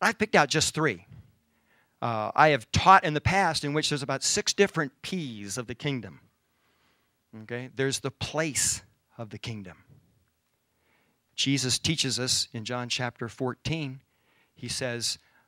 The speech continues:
"I go to prepare a place for you. In my Father's house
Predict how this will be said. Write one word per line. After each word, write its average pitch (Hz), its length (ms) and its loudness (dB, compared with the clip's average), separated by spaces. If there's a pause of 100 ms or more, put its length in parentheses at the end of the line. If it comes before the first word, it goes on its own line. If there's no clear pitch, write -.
(320)
"I 120 120 -8
go 131 140 -6
to 127 100 -6
prepare 131 540 -2
a 113 160 -12
place - 440 -6
for - 180 -12
you. 82 260 -14 (1800)
In 131 200 -4
my 123 180 -2
Father's 127 500 -2
house - 480 -10